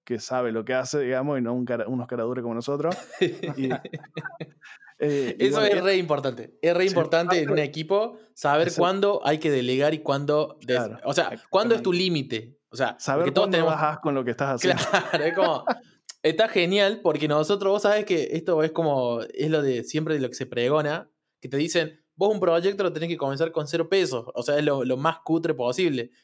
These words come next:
Speaker 2: Y nosotros no lo testeamos, ahora no lo, lo comenzamos con un Air-, con <laughs> un AirPod, eh, yo un micrófono choto que me había comprado en un viaje y Boche en ese momento con un headset.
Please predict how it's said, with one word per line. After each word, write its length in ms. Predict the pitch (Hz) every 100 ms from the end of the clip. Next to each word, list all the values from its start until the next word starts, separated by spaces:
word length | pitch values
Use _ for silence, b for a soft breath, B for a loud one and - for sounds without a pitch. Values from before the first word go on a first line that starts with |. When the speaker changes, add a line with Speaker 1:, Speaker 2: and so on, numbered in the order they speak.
| b
Speaker 2:
Y 80 | 131
nosotros 400 | 143 208 180 175
no 100 | 190
lo 100 | 165
testeamos, 640 | 151 151 185 165 160 170 _ _
ahora 280 | 120 120 123
no 140 | 135
lo, 180 | 131 - _ _ _ -
lo 120 | 151
comenzamos 420 | 165 165 208 190
con 360 | 160 131 123 _ -
un 180 | 180
Air-, 300 | 190 202 -
con 220 | - 165 156
<laughs> 380 | - 180 175
un 140 | 147 156
AirPod, 480 | 165 175 180 196 196 b b b -
eh, 240 | 135 131
yo 80 | 147
un 60 | 180
micrófono 440 | 165 165 160 160
choto 340 | 151 156 160 143
que 60 |
me 60 | 131
había 200 | 135 147
comprado 320 | 135 131 147
en 60 | 147
un 100 | 147
viaje 560 | 156 160 160 175 180 -
y 280 | 135 127
Boche 280 | 123 156 160
en 80 | 151
ese 140 | 151
momento 260 | 135 139 143
con 100 | 135
un 100 | 143
headset. 460 | 165 170 170 180